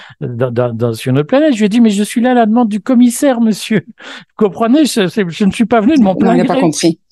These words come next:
Speaker 1: Et le mec m'a dit, je
Speaker 2: Il
Speaker 1: vais
Speaker 2: n'a
Speaker 1: te
Speaker 2: pas
Speaker 1: casser
Speaker 2: compris.
Speaker 1: la gueule, connard. <laughs> Et je dis, mais et c'est, les, les, les, ses collègues en étaient fascinés, mais, et, et moi, j'avais ma gamine qui rentrait de, de la maternité et j'ai passé quatre heures, hein, je devais ravitailler ma fille,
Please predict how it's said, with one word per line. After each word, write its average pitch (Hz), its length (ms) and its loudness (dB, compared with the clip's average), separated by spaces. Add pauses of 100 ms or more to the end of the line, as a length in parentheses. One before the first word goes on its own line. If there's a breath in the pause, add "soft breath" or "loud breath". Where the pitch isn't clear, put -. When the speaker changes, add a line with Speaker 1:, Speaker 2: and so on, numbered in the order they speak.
(160)
Speaker 1:
Et 170 100 -2
le 202 120 2
mec 262 140 2
m'a 247 100 0
dit, 247 80 -2
je 220 40 -4
Speaker 2:
Il 214 40 -12
Speaker 1:
vais - 60 -2
Speaker 2:
n'a 180 60 -2
Speaker 1:
te - 40 -12
Speaker 2:
pas 190 120 -2
Speaker 1:
casser 339 160 0
Speaker 2:
compris. 285 120 0
Speaker 1:
la 277 80 -2
gueule, 285 260 -4
connard. 277 560 -2
<laughs> - 40 -20
Et 165 80 -4
je - 240 -12
dis, - 100 -12
mais 214 160 -6 (480 loud breath)
et 160 80 2
c'est, 180 160 -2
les, 170 300 0
les, 165 220 0
les, 139 240 -2
ses 127 180 -4
collègues 156 420 0
en 131 120 -2
étaient 131 440 -2 (320 loud breath)
fascinés, 320 480 0
mais, 160 160 2
et, 135 300 -2
et 135 40 0
moi, 165 160 0
j'avais 139 280 0
ma 123 120 -4
gamine 139 380 -2
qui - 140 -6
rentrait 117 360 -6
de, 113 240 -8 (360 loud breath)
de 117 120 -4
la 110 100 -4
maternité 151 760 -4
et 139 40 -4
j'ai 123 140 -4
passé 127 480 -2 (100)
quatre - 300 -6
heures, 214 320 0
hein, 156 140 -4
je 123 160 -10
devais 120 160 -4
ravitailler 131 580 -4
ma 113 140 -6
fille, 254 340 -4